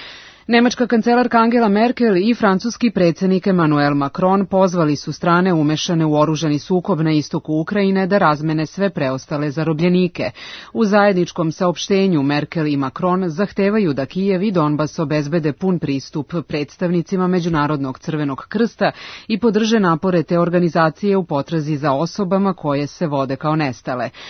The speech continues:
U Donbasu je inače izvedena prva faza razmene zarobljenika koja će biti nastavljena kako bi u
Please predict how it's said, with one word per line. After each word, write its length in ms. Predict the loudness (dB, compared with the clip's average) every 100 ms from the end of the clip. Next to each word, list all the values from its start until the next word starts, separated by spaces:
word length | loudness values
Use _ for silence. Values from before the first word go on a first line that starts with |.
| -20 -8
U 120 | -2
Donbasu 560 | 2 4 4 0 0 0
je 260 | 2 2
inače 320 | 2 -2 -2 -2
izvedena 540 | 0 0 0 0 0
prva 300 | 0 0 0
faza 460 | 0 0 0 0 0
razmene 520 | 0 0 -2 -2 -2
zarobljenika 760 | -4 -4 -2 0 0 -2 -4
koja 280 | -4 0 0
će 160 | 0 -2
biti 260 | -2 -2
nastavljena 640 | -2 -2 -2 -4 -2 -2 -2
kako 280 | -6 -6
bi 140 | -4 -2
u 120 | -2